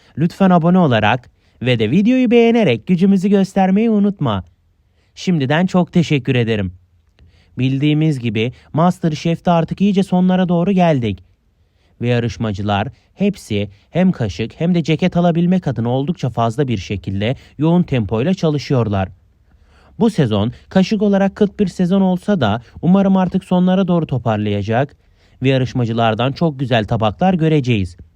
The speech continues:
Bildiğimiz gibi dört yarışmacı kalana kadar herkes elenecek.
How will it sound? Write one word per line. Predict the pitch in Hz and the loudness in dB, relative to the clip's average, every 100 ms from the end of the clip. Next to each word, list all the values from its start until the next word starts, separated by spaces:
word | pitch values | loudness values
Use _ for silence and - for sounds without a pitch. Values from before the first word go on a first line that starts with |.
| _ _ _ _ _ _ _ - | _ _ _ _ _ _ _ -4
Bildiğimiz | 123 131 135 147 151 123 | -2 0 0 2 0 0
gibi | 104 104 - - - | -4 -4 -8 -12 0
dört | 185 185 | 0 2
yarışmacı | 185 180 180 175 180 | -2 0 -2 -2 -2
kalana | 175 180 202 | 0 0 0
kadar | 160 160 | 0 2
herkes | 175 143 202 185 | 2 2 0 2
elenecek. | 175 170 151 113 95 | 2 2 2 0 -4